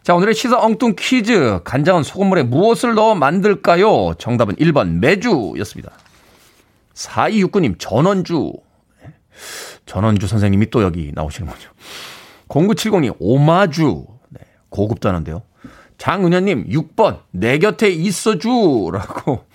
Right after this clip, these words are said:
<laughs> 보내셨습니다. 사랑하는 분이 계신 것 같아요. 네. 이정환님,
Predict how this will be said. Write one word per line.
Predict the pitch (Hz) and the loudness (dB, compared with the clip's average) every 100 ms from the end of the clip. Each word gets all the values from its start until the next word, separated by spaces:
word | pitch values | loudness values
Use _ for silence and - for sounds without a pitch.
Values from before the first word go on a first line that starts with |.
| - - - | -20 -20 -20
<laughs> | - - _ _ | -20 -20 _ _
보내셨습니다. | 127 104 90 87 76 76 - - - - - - _ | 0 0 0 -4 -6 -10 -16 -20 -20 -20 -20 -20 _
사랑하는 | - 139 135 135 | -4 -2 0 2
분이 | 120 | 0
계신 | 110 113 120 | 0 -2 0
것 | |
같아요. | 110 92 107 113 139 _ | -2 0 0 0 -4 _
네. | - - - _ _ _ - _ _ _ _ - | -16 -16 -20 _ _ _ -20 _ _ _ _ -6
이정환님, | 120 175 196 202 196 143 80 | 0 2 4 2 2 0 -4